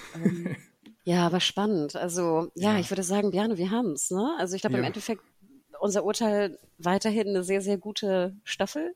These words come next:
Speaker 1: ne? Oder Auftaktstaffel. Ja, es ist Halbstaffel. Aber dann schreibt uns auch gerne, genau, schreibt uns, wie ihr das empfunden habt und vor allem, was ihr denkt. Also, wird Kim sterben, ja oder nein? Und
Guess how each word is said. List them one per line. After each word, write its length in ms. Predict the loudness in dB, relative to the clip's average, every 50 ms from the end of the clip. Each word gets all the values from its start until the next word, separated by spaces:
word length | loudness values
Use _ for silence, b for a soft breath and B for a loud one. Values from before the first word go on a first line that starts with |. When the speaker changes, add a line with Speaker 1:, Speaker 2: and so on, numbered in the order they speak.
| _
Speaker 1:
ne? 240 | -8 -6 -4 -4 -6 -6 _ -10
Oder 200 | -8 -4 -4 -4
Auftaktstaffel. 720 | -6 -6 -8 -8 -6 -6 -6 -6 -6 -8 -8 -8 -8 -10 -8 -6
Ja, 100 | -6 -6
es 100 | -6 -6
ist 140 | -10 -8 -8
Halbstaffel. 460 | -8 -6 -6 -6 -6 -8 -8 -10 -12 -14 _ -2 2
Aber 100 | 4 4
dann 120 | 4 4
schreibt 280 | 4 2 2 2 2 -2
uns 180 | -4 -4 -4
auch 140 | -4 -4 -4
gerne, 320 | -4 -4 -2 -2 -2 -2
genau, 240 | -2 -2 -2 0 0
schreibt 260 | 0 0 -2 -4 -4
uns, 360 | -4 -4 -2 -2 -4 -4 -8 -10 -12
wie 280 | -10 -8 -8 -8 -10 -8 -2
ihr 140 | 0 0
das 160 | 0 0 -2 -4
empfunden 420 | -4 -4 -4 -4 -4 -2 -2 -2
habt 220 | -2 -2 -4 -4 -8
und 120 | -8 -6
vor 140 | -6 -6 -4
allem, 340 | -2 -2 -2 -2 -2 -4 -4 -4
was 180 | -6 -4 -4
ihr 120 | -6 -4 -2
denkt. 360 | -2 -2 -2 -4 -6 -10 -10 -8
Also, 320 | -8 -8 -6 -8 -10 -6 -4
wird 300 | -4 -4 -4 -4 -10 -12 -6
Kim 220 | -4 -4 -2 -2
sterben, 420 | -4 -4 -4 -2 -2 -2 -2 -2
ja 180 | -2 0 -2 -2
oder 140 | -2 -2 -4
nein? 540 | -2 -2 -2 -2 -2 -4 -4 -6 -8 -12 -18 _ _ _ -10
Und 560 | -8 -6 -6 -6 -6 -8 -10 -12 -12 -14